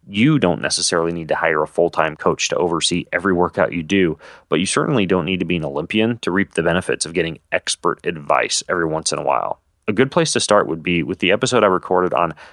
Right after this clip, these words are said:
how to choose a personal trainer, and I'll link to that in the show notes. Now, another very, very good resource for you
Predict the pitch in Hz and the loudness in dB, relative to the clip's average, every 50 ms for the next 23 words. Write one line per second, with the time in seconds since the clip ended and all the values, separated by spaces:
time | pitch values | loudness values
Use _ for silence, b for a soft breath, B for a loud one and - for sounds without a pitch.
0 | B B - - 98 98 104 110 - 104 - - - 95 92 80 - - _ - | B B -4 0 0 0 0 -2 -4 -6 -4 -2 0 0 0 -2 -4 -10 _ -4
1 | - 95 90 - - 92 85 80 78 - - - - 85 80 71 55 50 - - | -2 -2 -2 -2 -4 -4 -4 -6 -6 -8 -6 -2 0 0 0 0 -6 -10 -14 -16
2 | - _ _ - 98 95 87 85 85 87 92 90 - - 78 76 73 64 - - | -20 _ _ -6 0 2 4 4 4 2 0 -2 -2 -2 0 2 2 0 0 -4
3 | 80 82 76 - - 82 76 71 58 57 - - - - - B B B B B | -10 -6 -4 -2 -2 -2 -2 -2 -6 -8 -8 -6 -6 -6 -6 B B B B B
4 | B B B B B B B - 80 90 92 90 82 - _ - - 113 107 117 | B B B B B B B -4 0 2 4 4 2 0 _ -2 -2 0 2 2
5 | 135 147 156 131 98 87 80 82 95 95 95 101 95 90 90 87 85 85 78 80 | 2 4 2 0 0 -2 -2 2 2 4 4 4 2 2 2 0 0 0 -2 -4
6 | - - 80 78 - - 76 65 - - - 69 78 76 73 71 71 58 | -4 -4 -4 -4 -2 -2 -4 -4 -4 -6 -6 -6 -4 -4 -4 -4 -4 -6